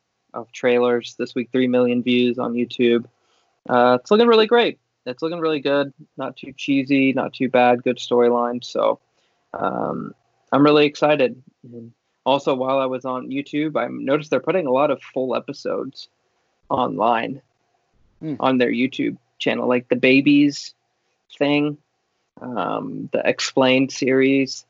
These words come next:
Speaker 1: some of the Our Planet episodes they're putting on YouTube for free. So, um, that's really cool to see. And we've got a lot of good stuff. There's also one thing that I saw in here. I'm gonna have to try to find it really quick,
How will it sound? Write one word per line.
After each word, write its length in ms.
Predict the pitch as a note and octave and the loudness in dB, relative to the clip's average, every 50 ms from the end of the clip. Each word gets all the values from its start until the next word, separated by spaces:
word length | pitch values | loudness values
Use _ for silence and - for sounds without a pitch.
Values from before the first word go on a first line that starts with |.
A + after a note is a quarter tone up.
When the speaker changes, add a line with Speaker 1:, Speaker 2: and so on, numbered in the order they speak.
| _ _ _ _ _ _ _ | _ _ _ _ _ _ _
Speaker 1:
some 260 | - - - D#3 E3 | -4 0 0 2 2
of 100 | D#3+ C3+ C3 | 0 0 0
the 100 | - - | 0 2
Our 180 | B2 C3+ C3+ | 2 2 2
Planet 460 | B2+ - - - D3 F3+ G3 E3+ - - | 0 -4 -6 -4 -2 -2 -2 -4 -6 -6
episodes 680 | - A#2+ - C3 B2 - B2+ G2+ - - - - - _ | -8 -10 -10 -10 -12 -10 -10 -10 -10 -12 -16 -20 -20 _
they're 140 | _ - - | _ -8 -6
putting 320 | - - C3 A#2 A#2 A#2 | -4 -6 -6 -6 -6 -8
on 140 | F#2 - A#2+ | -8 -8 -8
YouTube 460 | - A#2 B2+ - - A#2+ G#2 A2 C#3+ - _ _ _ _ _ _ _ _ _ _ _ - | -8 -10 -10 -8 -8 -6 -6 -6 -6 -10 _ _ _ _ _ _ _ _ _ _ _ -8
for 100 | - A#2+ | -8 -8
free. 440 | - - D3+ D3+ D3 D3 B2+ B2 - _ _ | -4 0 2 2 2 2 0 -4 -10 _ _
So, 480 | _ - - G2 F#2 F#2+ D2+ - - - _ _ _ _ _ _ _ _ - | _ -6 -4 -2 0 0 -2 -4 -6 -14 _ _ _ _ _ _ _ _ -16
um, 360 | F2 D2 C#2+ C#2 C#3 - - _ _ _ _ _ _ _ _ _ _ | -12 -10 -10 -10 -12 -14 -20 _ _ _ _ _ _ _ _ _ _
that's 240 | C#3+ D3 C#3+ - | 0 0 0 0
really 180 | D#3 C#3+ C3+ C3 | 0 0 0 -2
cool 220 | - - C3+ C3 | -4 -4 -6 -6
to 100 | B2+ - - | -6 -10 -20
see. 380 | - - - C3 B2 B2 B2+ B2 _ _ _ _ _ _ _ _ _ _ _ _ _ _ _ _ _ _ _ - _ _ | -10 -6 -4 -4 -4 -4 -8 -12 _ _ _ _ _ _ _ _ _ _ _ _ _ _ _ _ _ _ _ -20 _ _
And 280 | B2+ A#2+ A#2 A2+ A2+ A2 | -4 -4 -2 -2 -4 -6
we've 420 | A2+ - _ - - - _ _ | -8 -12 _ -20 -20 -20 _ _
got 140 | - C3 C3 | 2 4 4
a 60 | C3+ | 4
lot 260 | C3 B2+ C3 C3+ C#3+ | 4 4 4 4 4
of 100 | C#3+ C3+ | 2 0
good 180 | B2+ C#3 C3 C3 | 0 -4 -4 -2
stuff. 180 | - E3 D#3 - - - - _ | -2 -4 -4 -4 -6 -20 -8 _
There's 160 | - C3 B2 | -4 -2 0
also 280 | D3+ F#3+ A3+ - D#4 A#3+ | 0 0 0 0 -2 -2
one 300 | D3+ B2+ C#3 D3 D#3+ D#3 | -2 -2 -2 -4 -4 -4
thing 260 | - - F#3 F3+ E3 | -4 -6 -6 -4 -6
that 100 | - G2 - | -8 -8 -10
I 60 | - | -14
saw 340 | - - - D3 C#3 C#3+ C#3 | -14 -6 -4 -2 -2 -2 -2
in 120 | C3+ C3 | -4 -6
here. 180 | C#3 - - - | -12 -12 -8 -8
I'm 100 | C3+ D3+ | -8 -8
gonna 160 | D#3+ D#3+ D#3+ | -8 -8 -8
have 120 | C#3 C3+ - | -10 -10 -10
to 80 | - - | -14 -16
try 200 | - - D#3 - | -10 -6 -4 -4
to 80 | - - - _ _ _ _ | -4 -6 -10 _ _ _ _
find 300 | - - A2+ A2 G#2 - | -4 -2 -2 -2 -2 -2
it 260 | G2 G#2+ G2 D2 - - | -2 -2 0 -2 -4 -8
really 260 | C#2 A#1 G1+ G1+ - | -6 -8 -8 -10 -14
quick, 460 | - - - A2 A#2+ C#3+ - - _ | -8 -6 -4 -4 -4 -6 -10 -18 _